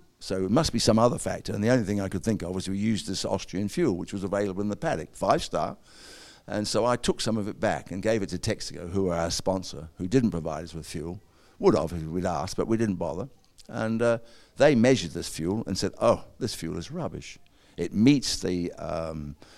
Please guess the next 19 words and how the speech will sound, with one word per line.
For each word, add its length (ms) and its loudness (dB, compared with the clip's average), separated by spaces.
the 160 -6
top, 460 0
the 120 -6
reser-, 540 -2
the, 320 -6
uh, 60 -10
research, 720 0
uh, 300 -8
figure, 440 -6
but 80 -2
its 160 -4
motor 340 2
number 460 -6
is 160 -6
rubbish." 400 -2
So 180 0
all 240 6
fuel 320 -4
has, 360 -4